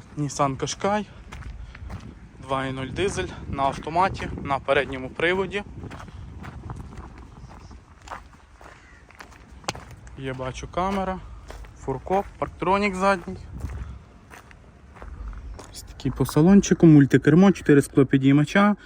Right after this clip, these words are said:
клімат-контроль, камера, навігація, автомат. Ось така машинка.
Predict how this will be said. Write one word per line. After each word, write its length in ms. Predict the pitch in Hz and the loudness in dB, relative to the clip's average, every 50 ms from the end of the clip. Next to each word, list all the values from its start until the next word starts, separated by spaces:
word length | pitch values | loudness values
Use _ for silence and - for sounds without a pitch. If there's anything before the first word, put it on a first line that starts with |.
| - - - - | -14 -14 -14 -4
клімат-контроль, 880 | - - 147 143 143 139 131 - - 160 160 156 - 196 208 220 226 214 - - - - - - - - - - - | 2 4 6 8 8 6 4 2 4 4 4 4 4 4 4 4 4 2 0 -6 -16 -20 -20 -20 -20 -20 -20 -20 -6
камера, 520 | - - 175 190 202 196 196 196 196 190 175 - - - - - | 0 4 4 4 4 4 2 2 0 -2 -4 -6 -12 -12 -8 -4
навігація, 800 | 147 143 143 143 147 147 170 190 196 190 - - 185 190 190 - - - - - | -2 -2 0 0 0 0 0 0 0 -2 -4 -8 -8 -8 -8 -8 -10 -16 -14 -10
автомат. 680 | - 143 135 - - - 139 147 170 190 202 202 - - - - - - - - - - - - - - - - - - - - - - - - - - - - - - - - - - - - - - - - - - - - - - - - - - - - - - - - - - - - - - - - - 71 - - - - - - - - - - - - - - - - - | -8 -8 -8 -8 -10 -10 -6 -2 -2 -2 -2 -2 -4 -10 -20 -20 -20 -20 -20 -20 -20 -20 -20 -20 -20 -16 -14 -12 -12 -12 -12 -14 -14 -14 -16 -12 -8 -8 -8 -8 -8 -12 -14 -14 -14 -14 -14 -14 -16 -16 -16 -16 -16 -16 -16 -16 -16 -16 -14 -14 -14 -12 -12 -12 -12 -14 -14 -14 -14 -16 -16 -16 -14 -14 -12 -12 -12 -12 -14 -14 -14 -14 -14 -14 -16 -16 -18 -18 -18 -18 -18 -18 -18 -16 -16
Ось 200 | - - - - | -16 -16 -14 -14
така 240 | - - - 143 135 131 - - - - - - | -12 -10 -8 -8 -8 -8 -10 -14 -16 -16 -12 -10
машинка. 600 | 143 139 131 - - - 190 202 185 - 196 190 | -10 -8 -8 -8 -8 -8 -8 -8 -8 -8 -10 -10